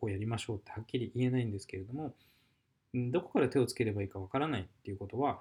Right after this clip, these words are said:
つまり今の自分の現在地、今の現状がよくわからないっていうことかなと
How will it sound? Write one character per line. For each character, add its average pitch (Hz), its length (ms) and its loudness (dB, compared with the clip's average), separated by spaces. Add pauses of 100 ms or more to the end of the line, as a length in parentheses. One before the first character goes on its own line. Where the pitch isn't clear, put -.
(160)
つ 202 100 4
ま 214 80 8
り 117 100 4
今 185 140 4
の 139 80 4
自 107 140 2
分 139 160 2
の 156 100 0
現 160 220 -6
在 170 200 0
地、 - 200 -10 (300)
今 165 140 0
の 127 80 0
現 120 220 2
状 139 140 8
が 139 80 8
よ 147 80 8
く - 120 -2
わ 98 80 0
か 135 120 0
ら 165 100 0
な 165 100 0
い 156 100 -2
っ 175 140 -12
て - 60 2
い 113 60 6
う - 40 0
こ - 120 -14
と 104 100 -2
か - 160 -8
な 113 180 0
と - 220 -8